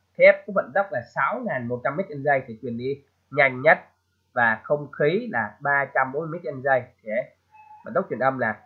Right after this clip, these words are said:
nhỏ nhất. Thì từ đây thầy sẽ có kết luận tiếp theo chúng ta như sau.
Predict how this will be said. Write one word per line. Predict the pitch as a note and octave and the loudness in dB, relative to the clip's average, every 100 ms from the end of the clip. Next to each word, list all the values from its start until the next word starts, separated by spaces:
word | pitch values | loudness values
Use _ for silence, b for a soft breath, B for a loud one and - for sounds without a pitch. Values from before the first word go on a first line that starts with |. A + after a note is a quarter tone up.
| _ | _
nhỏ | A#2+ A2+ F2+ D3 | -8 -6 -2 2
nhất. | G3 G#3 _ _ _ _ _ _ _ _ _ _ _ _ - | 2 0 _ _ _ _ _ _ _ _ _ _ _ _ -4
Thì | D3+ D3+ | -4 -2
từ | D#3 | 4
đây | D#3+ F3 E3+ | 6 6 6
thầy | D3+ C#3 C3+ | 2 2 0
sẽ | A#2+ | -2
có | F3+ F#3+ | -4 -6
kết | A#3 | 0
luận | G3 B2 - _ _ | 2 2 0 _ _
tiếp | - G3+ | -12 -2
theo | F#3+ E3+ | 0 0
chúng | F#3 | 2
ta | F#3 | 0
như | E3+ | 0
sau. | E3 E3+ D#3 - | 2 6 6 2